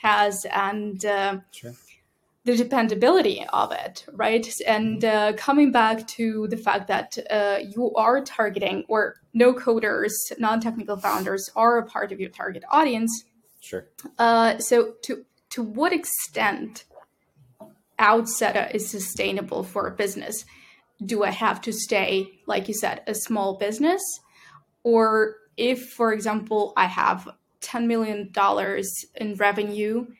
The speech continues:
Speaker 2: Sure.
Speaker 1: and, uh, I don't know, a million people hitting my website every month, can I still use Outseta?
Speaker 2: Yeah, it's a good question. Um,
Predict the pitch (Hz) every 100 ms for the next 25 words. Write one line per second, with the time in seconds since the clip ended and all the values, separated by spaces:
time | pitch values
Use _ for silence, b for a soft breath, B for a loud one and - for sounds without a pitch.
0 | B B - 185 220 214 196 208 190 202
1 | 190 190 202 - - 190 185 - - -
2 | 226 226 240 247 233 226 233 226 214 208
3 | 214 226 220 202 202 202 - - - -
4 | 185 - b b - 226 220 220 202 -
5 | - - - _ _ _ _ _ _ _
6 | _ _ _ - - 226 214 220 220 196
7 | 196 190 - - - - - _ _ b
8 | b b b _ 135 135 101 - 123 101
9 | 113 - 101 87 82 107 104 101 104